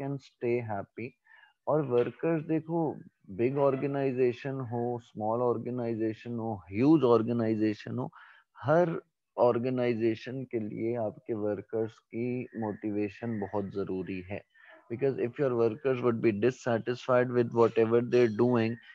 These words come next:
या wh-, wherever they're working, so eventually you will see कि उनका, अ, काम इतना अच्छा नहीं होगा,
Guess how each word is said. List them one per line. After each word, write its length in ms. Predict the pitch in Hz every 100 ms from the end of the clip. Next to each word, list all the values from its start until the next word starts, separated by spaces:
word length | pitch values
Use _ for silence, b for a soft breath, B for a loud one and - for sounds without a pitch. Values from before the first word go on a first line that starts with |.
| _
या 200 | 107 113
wh-, 320 | 110 104 110 78
wherever 540 | 104 113 117 110 113
they're 300 | 117 117 110
working, 400 | 120 120 120 113
so 80 | 123
eventually 560 | 123 117 120 120 131 139
you 140 | 139
will 180 | 135 139
see 420 | 135 143 135 127
कि 100 | 139
उनका, 460 | 127 123 117 135 143
अ, 560 | - 120 113 110 107 104 _ _
काम 340 | - 117 127 135
इतना 300 | - - 123
अच्छा 360 | 113 - -
नहीं 300 | 123 110 107
होगा, 300 | 98 78 -